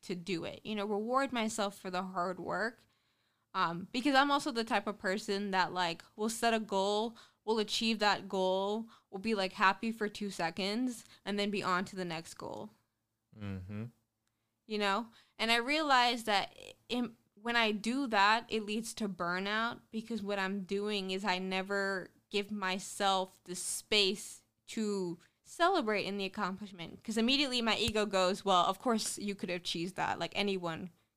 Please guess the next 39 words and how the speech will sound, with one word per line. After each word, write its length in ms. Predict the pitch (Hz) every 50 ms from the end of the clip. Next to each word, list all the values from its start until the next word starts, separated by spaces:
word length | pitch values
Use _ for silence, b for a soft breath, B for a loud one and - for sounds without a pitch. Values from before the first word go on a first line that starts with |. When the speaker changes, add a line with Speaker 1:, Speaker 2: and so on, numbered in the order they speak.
| _
Speaker 1:
could 160 | - - - 175
have 120 | 180 175
done 260 | 170 - 98 - 95
that, 260 | 95 92 - - - _ _ _ _ _
you 100 | - 180
know? 320 | 175 170 165 165 165 190 - _ _ _ _ _ _ _ -
That 220 | 202 208 208 208
is 140 | 208 202 202
not 380 | 190 180 175 175 170 165 - - _ _ _ _ _ _ _ _ _ _ _ _ _ _ _ _ _ -
the 80 | 190 185
real 580 | 170 175 202 202 202 202 185 170 170 180 - - - _ _
work," 340 | 180 175 165 156 - - -
you 80 | 208 185
know 60 | 180
what 80 | 175 175
I 40 |
mean? 140 | 180 180 180
The 120 | 180 175 185
real 220 | 202 247 302 320
goal 240 | 269 220 214 208 202
is 120 | 208 214 208
the 80 | 214
next 380 | 220 226 247 247 - - - 196
one. 380 | 170 - - 170 185 202 202 _ _ _ _ _ _ _ -
That 220 | 196 202 208 214
was 220 | 208 214 233 220 -
just, 280 | - 175 170 180 -
you 80 | 202 180
know, 220 | 170 165 160 160
the 100 | 165 185
baby 380 | 190 175 180 185 185 185 170 175
step. 300 | 170 - - - - - -
Like, 300 | 170 170 - - - -
anyone 380 | - 214 208 202 180 175 175 185
could 140 | - 208 190
have 120 | 170 170
done 220 | 165 160 160 156
that, 320 | 165 - - - - - B B B B B B B B -
um, 360 | 170 165 107 101 - 214